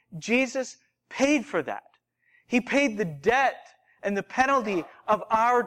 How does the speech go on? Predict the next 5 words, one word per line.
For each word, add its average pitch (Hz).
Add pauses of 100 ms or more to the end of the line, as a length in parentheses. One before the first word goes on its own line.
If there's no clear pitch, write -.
treason 202 (260)
against 220 (240)
God 175 (240)
in 208
full. 196